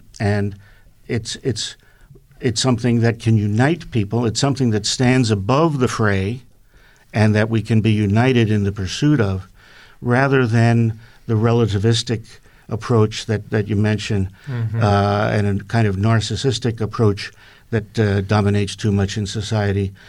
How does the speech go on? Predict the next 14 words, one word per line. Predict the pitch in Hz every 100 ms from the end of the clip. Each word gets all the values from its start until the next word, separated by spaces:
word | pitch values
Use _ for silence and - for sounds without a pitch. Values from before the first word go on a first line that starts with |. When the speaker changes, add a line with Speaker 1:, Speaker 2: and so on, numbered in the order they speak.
| - - -
Speaker 1:
where | 107 107 104 101 - - -
it's, | - 110 - 117
uh, | 107 104 98 - -
there, | 135
there | 123 135 135 143
is | 139 120 -
something | 123 - 143 - 120 113 110 - - -
that | 110 110 110
can | - 107 101 98
unite | 123 110 107 104
us | 98 - - - _ -
if | 127 110
we | 117 107 104 104 101 - _
look | 123 120 117 -